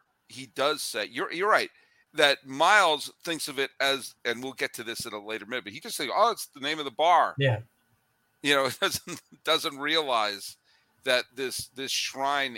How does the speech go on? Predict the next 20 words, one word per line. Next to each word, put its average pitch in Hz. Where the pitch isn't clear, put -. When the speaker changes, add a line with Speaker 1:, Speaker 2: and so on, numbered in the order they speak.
Speaker 1:
is 113
actually, 113
um, 98
uh, 95
illustrating 110
Speaker 2:
W-, 170
when 160
even 135
his, 127
Speaker 1:
his 123
Speaker 2:
his 123
shrine 131
is 113
Speaker 1:
Yeah. 120
Speaker 2:
dense 131
layers 120
that 110
he 131
doesn't 117
understand, 107